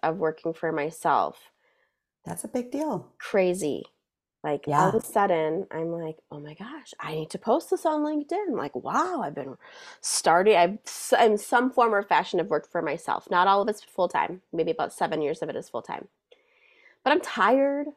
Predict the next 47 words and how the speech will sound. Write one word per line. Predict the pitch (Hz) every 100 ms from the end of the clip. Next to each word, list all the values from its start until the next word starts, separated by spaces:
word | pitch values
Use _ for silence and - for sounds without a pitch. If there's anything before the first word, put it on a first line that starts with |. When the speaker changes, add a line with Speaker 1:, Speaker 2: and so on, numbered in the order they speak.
| -
Speaker 1:
I'm | 170
tired | - - 202 208 208
of | 196 214
running | 180 170
the | 170
show. | - 262 262 262 262 226
I'm | 208
tired | - 208 190
of, | 185
like, | 196 160 160
running | 165 165
the | 160
website | 185 277 262 - 269 262 254
and | 180 170
the | - -
admin | 254 247 247 247 226
and | 170 165
the |
sales | 170 - 269 247 240 233
and | 190 165
the | - -
frickin' | 151 - 160
finance | - 170 233 233 240 240
part. | 240 160
I | 156 _
hate | 240 262
it. | 254 -
It's | 226
just | 247 269
like, | 233 - - - - -
I'm | - 427 359
tired. | 320 320 - -
Speaker 2:
<laughs> | 311
Speaker 1:
And | 269
by | 349 339
the | 359
time | - 330 427 415
I | 339
have | 285
to, | 285
like, | 269 247 247
create | - 269 254 -
space | 262 262
for | -
the | 233
fun | - 285 370
stuff, | - 190 185